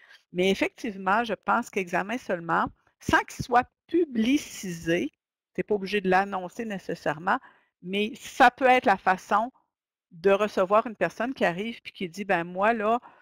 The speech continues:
je pense que je suis prêt pour faire l'examen de tel niveau, puis, euh, ça, ça pourrait passer, euh,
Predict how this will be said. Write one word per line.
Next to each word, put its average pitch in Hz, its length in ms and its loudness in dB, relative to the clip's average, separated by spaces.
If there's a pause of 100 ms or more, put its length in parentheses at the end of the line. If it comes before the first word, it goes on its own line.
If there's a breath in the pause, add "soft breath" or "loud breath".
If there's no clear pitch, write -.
(840 soft breath)
je - 100 -12
pense 277 300 6
que 254 120 -2
je 220 60 -4
suis - 100 -8
prêt 254 200 2
pour 254 180 -8
faire 233 380 4
l'examen 214 480 0
de 208 120 -4
tel 208 320 -2
niveau, 202 460 -4 (120)
puis, 185 320 -6
euh, 165 360 0 (180)
ça, 180 500 -8
ça - 180 -14
pourrait 180 240 -6
passer, 180 580 -4
euh, 165 100 -12